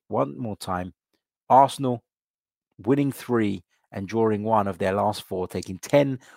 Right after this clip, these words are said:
of the last twelve points available, is title challenging form. If Arsenal were to maintain that level over, that we've shown over the f-, first four,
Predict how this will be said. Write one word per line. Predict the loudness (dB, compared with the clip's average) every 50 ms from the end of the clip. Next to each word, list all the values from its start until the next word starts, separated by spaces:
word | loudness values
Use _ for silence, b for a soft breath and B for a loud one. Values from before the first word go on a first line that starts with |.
| B B B
of | -10 -8 -4
the | -2 2
last | 4 4 4 2 0
twelve | -4 -4 -4 -4 -4
points | -6 -6 -6 -6 -6 -6
available, | -4 -4 -2 -2 -4 -6 -8 -8 -10 -10 -12 _ _ _ _ _ _ _ -4
is | -2 -2 -2 -2 -6 -10 -14 _ _ _ _ _ _ _ _ _ _ _ _ _ _ _ _ _ _ _ _ _ -16
title | -4 0 2 4 4 2 0 -4 -8 -8
challenging | -8 -4 -2 0 0 0 -2 -6 -8 -12 -12 -12
form. | -12 -10 -10 -10 -10 -10 -14 _ B B B B B B
If | B 0 4
Arsenal | 4 4 4 4 2 0 2
were | 2 2 2
to | 2 2 2
maintain | 4 4 2 2 0 -2 -2 -2 0 0 0
that | -2 -2 -2 -2
level | -4 -4 -4 -4 -8 -12 -14 -12 -8
over, | -4 -2 -2 -2 -4 -6 -4
that | -4 -4 -2
we've | -2 -4 -4 -4
shown | -4 -4 -4 -4
over | -4 -4 -4
the | -6 -6 -8 -10 -8
f-, | -6 -6 -6 _ _
first | -8 -4 -4 -4 -4 -6
four, | -8 -8 -8 -8